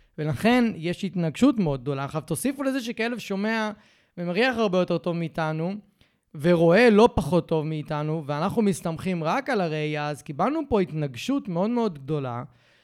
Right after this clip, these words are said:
שהרבה פעמים גורמת ל-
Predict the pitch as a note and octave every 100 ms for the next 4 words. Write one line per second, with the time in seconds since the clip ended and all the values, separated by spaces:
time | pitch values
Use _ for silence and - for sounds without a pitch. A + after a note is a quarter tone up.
0 | _ _ _ C#3+ C#3+ A#3 B3 C#4 E4 A#3+
1 | C#3+ E3 D3+ C4 C#4 F#3 G3+ _ _ -
2 | D#3+ E3 E3